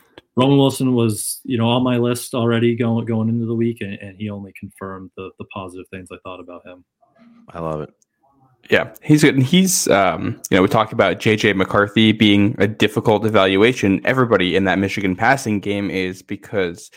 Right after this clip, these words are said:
Speaker 3: there's so, so few, uh, true dropbacks against good defenses. Um, and it's
Speaker 2: Yeah.
Speaker 3: just not super high volume. So, you know, Roman Wilson's production doesn't look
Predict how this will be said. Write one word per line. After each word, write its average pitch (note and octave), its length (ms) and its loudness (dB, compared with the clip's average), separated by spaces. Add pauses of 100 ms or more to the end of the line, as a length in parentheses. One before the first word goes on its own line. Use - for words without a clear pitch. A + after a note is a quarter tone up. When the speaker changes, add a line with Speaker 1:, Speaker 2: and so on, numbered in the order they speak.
(280)
Speaker 3:
there's G#2 260 -2
so, A2 560 0 (600)
so D#3 240 2
few, A#2 840 -6 (320)
uh, D#2+ 340 -2
true C3+ 400 0
dropbacks G2+ 960 0 (160)
against G#2+ 580 -4
good G#2+ 220 -2
defenses. G#2 800 -10
Um, F#2 500 -6
and A2 100 -4
it's E2+ 80 -2
Speaker 2:
Yeah. - 40 -6
Speaker 3:
just A2+ 120 -8
not A2 220 0
super A#2+ 240 -4
high A2 220 -2
volume. G#2 400 -2
So, G#2 140 -14
you G2+ 80 -10
know, G#2 80 -8
Roman C3+ 340 0
Wilson's B2 340 -4
production G#2 460 -4
doesn't A2+ 320 -4
look A2+ 320 -4